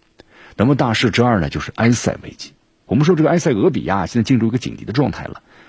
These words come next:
内战呢在全面的激化。提格雷反政府武装啊，攻城略地，宣称呢最快几周可以会拿下呢这个首都，就是亚的斯亚贝巴。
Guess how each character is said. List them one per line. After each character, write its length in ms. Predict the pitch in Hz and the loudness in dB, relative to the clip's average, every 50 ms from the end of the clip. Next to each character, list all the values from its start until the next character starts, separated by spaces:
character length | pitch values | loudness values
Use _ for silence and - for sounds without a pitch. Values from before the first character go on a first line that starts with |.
| - - - | -20 -20 -2
内 220 | - 139 131 113 85 | 2 2 4 4 4
战 180 | - 135 117 | 2 2 2
呢 100 | 101 78 | 2 0
在 120 | 69 - 76 | -2 -4 -6
全 260 | - - - 65 78 | -6 -6 -6 -2 0
面 140 | 131 143 110 | 2 2 2
的 60 | 80 | 0
激 180 | - 65 60 58 | -2 -6 -10 -10
化。 160 | - - - _ _ _ _ _ _ _ _ _ _ _ _ _ _ _ _ _ _ _ _ _ - | -10 -14 -18 _ _ _ _ _ _ _ _ _ _ _ _ _ _ _ _ _ _ _ _ _ -2
提 120 | - 135 | 0 2
格 100 | 147 175 165 | 4 4 4
雷 200 | 135 139 156 - _ | 4 4 2 0 _
反 260 | - - 95 98 107 | -2 0 2 2 4
政 160 | 139 139 113 | 4 4 4
府 100 | 98 113 | 4 4
武 140 | 110 85 - | 2 0 0
装 180 | - 95 110 113 | 0 0 0 0
啊， 100 | 92 - | 0 2
攻 260 | - 170 190 190 139 | 4 4 6 6 4
城 180 | 92 95 107 | 4 4 4
略 160 | 127 120 92 80 | 4 4 4 2
地， 220 | 117 135 - - _ _ _ _ _ _ | 2 0 -2 -4 _ _ _ _ _ _
宣 200 | - - 135 139 | -4 0 0 2
称 140 | 127 107 117 | 2 2 2
呢 80 | 127 113 | 2 2
最 160 | - - 127 | 4 4 2
快 200 | 107 - 117 104 | 2 2 0 -2
几 120 | - - | -2 -4
周 260 | - - 101 113 139 - _ | -4 -2 -2 -2 -2 -6 _
可 100 | - 104 | -2 0
以 40 | 90 | 2
会 120 | 101 101 | 2 2
拿 200 | 82 76 - 98 | 0 0 -2 -4
下 100 | - 98 | -2 -2
呢 220 | 78 71 62 - - _ - - - | -2 -4 -6 -10 -16 _ -20 -14 -8
这 80 | - 90 | -6 -4
个 40 | 85 | -4
首 200 | - - - - | -2 -4 -2 2
都， 200 | - 127 123 - _ _ _ _ _ - | 2 2 2 0 _ _ _ _ _ -2
就 160 | - 82 78 | -2 0 2
是 60 | 92 | 2
亚 180 | 117 101 80 76 | 2 2 2 0
的 100 | 82 73 | -2 -4
斯 200 | - - - 85 | -4 -2 -2 -2
亚 160 | 78 67 - _ _ _ _ _ _ _ _ | -2 -4 -8 _ _ _ _ _ _ _ _
贝 120 | - 78 71 | -2 -2 0
巴。 200 | - 90 - | 0 -4 -4